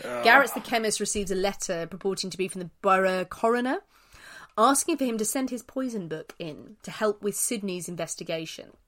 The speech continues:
Speaker 2: Well, it's not from the coroner. It's from Christiana. The book is received again by the network of boys who deliver things.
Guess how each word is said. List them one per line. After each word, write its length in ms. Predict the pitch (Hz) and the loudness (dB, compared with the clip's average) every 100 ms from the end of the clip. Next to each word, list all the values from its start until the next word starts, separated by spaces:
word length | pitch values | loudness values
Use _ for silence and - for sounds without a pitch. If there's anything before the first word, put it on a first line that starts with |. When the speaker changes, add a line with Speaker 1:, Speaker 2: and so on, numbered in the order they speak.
| _ | _
Speaker 2:
Well, 100 | 233 | -6
it's 160 | 170 - | -6 -8
not 120 | - | -12
from 140 | - | -12
the 80 | 135 | -14
coroner. 460 | - 82 78 - - - | -12 -12 -12 -16 -20 -14
It's 120 | 175 | -12
from 160 | - 160 | -10 -12
Christiana. 680 | - - - 139 87 92 - _ _ _ _ | -8 -8 -6 -12 -12 -16 -20 _ _ _ _
The 160 | 202 202 | -6 2
book 200 | 208 220 | 2 2
is 100 | 196 | -6
received 300 | - 226 202 | -4 -4 -4
again 300 | 180 202 208 | 2 2 4
by 120 | 180 | 0
the 80 | 170 | -2
network 300 | 170 214 226 | -6 -6 -6
of 120 | 208 | -2
boys 440 | 254 190 190 294 | 0 0 -2 -6
who 80 | 220 | -8
deliver 280 | 185 185 165 | -6 -6 -6
things. 380 | 165 170 208 | -10 -10 -12